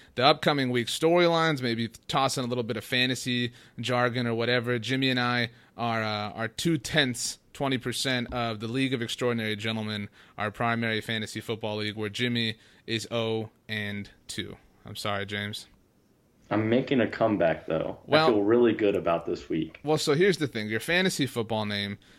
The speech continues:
Speaker 1: in our league is Brock and Roll. And, you know,
Speaker 2: Not anymore.
Speaker 1: we
Speaker 2: That's
Speaker 1: ju-,
Speaker 2: gonna change.
Speaker 1: well, we just, you know, we just said that you'd be on to talk about Thursday Night Football.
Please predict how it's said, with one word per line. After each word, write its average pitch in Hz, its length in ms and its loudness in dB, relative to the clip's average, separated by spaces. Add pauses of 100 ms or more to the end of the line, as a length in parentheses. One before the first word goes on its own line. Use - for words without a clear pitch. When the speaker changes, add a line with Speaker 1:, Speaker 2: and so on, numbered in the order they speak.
(120)
Speaker 1:
in 110 160 0
our 113 340 4
league 110 380 -4
is 110 140 -4
Brock 117 480 2
and 107 240 -2
Roll. 62 300 -8 (400)
And, 107 540 2
you 143 100 0
know, 107 260 -4
Speaker 2:
Not 120 380 0 (100)
anymore. 107 560 -2
Speaker 1:
we 151 120 4
Speaker 2:
That's 131 100 2
Speaker 1:
ju-, - 80 0
Speaker 2:
gonna 104 100 0
change. 95 340 -2
Speaker 1:
well, 143 220 4
we 139 120 4
just, 147 440 4 (160)
you 160 140 2
know, 110 260 0
we 120 100 -2
just 131 260 0
said 127 220 4
that 127 60 2
you'd 117 220 2
be 123 180 4
on 113 280 2
to 117 80 -2
talk 113 260 0
about 110 320 0
Thursday 123 320 4
Night 110 260 0
Football. 110 540 -2